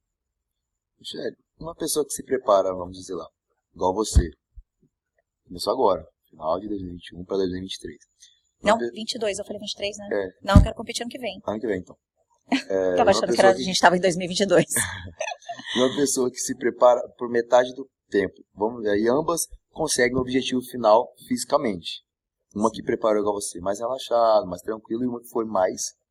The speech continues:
Speaker 1: punk. Vamos dizer, por fora, conseguiram os dois o mesmo objetivo, mas por dentro, existe alguma diferença? Os órgãos vão sentir alguma coisa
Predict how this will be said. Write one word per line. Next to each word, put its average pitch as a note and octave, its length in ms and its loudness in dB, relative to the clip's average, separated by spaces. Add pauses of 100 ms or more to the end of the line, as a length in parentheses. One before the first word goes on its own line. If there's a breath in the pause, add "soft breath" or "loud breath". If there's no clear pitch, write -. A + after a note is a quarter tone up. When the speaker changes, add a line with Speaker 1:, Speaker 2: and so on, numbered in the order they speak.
Speaker 1:
punk. F#2 220 -2 (1000 loud breath)
Vamos E3+ 260 2
dizer, C#3+ 120 -4
por G#3 200 -6
fora, E3+ 300 8 (540)
conseguiram C#3+ 480 0
os C#3 80 0
dois D#3 180 2
o C#3+ 40 -4
mesmo D3 200 -6
objetivo, D3+ 500 -4
mas D#3+ 220 4
por G3 140 -8
dentro, A2+ 280 -4 (140)
existe D3 280 -2
alguma A#2+ 180 -2
diferença? A#2 520 -2 (680)
Os A#2 280 0
órgãos A2+ 340 6
vão A#2+ 120 2
sentir B2 260 -8
alguma G2+ 220 0
coisa A2+ 400 0